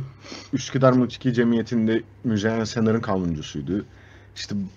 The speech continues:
baba tarafından babaannemin plakları, filmleri falan var. Hani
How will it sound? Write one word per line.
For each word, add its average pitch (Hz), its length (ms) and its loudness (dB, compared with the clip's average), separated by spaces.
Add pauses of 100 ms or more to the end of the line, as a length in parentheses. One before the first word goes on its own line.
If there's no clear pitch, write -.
baba 120 320 6
tarafından 123 560 4
babaannemin 123 560 6
plakları, 120 500 0
filmleri 107 420 0
falan 98 380 0
var. 82 220 -6 (400)
Hani 104 200 -2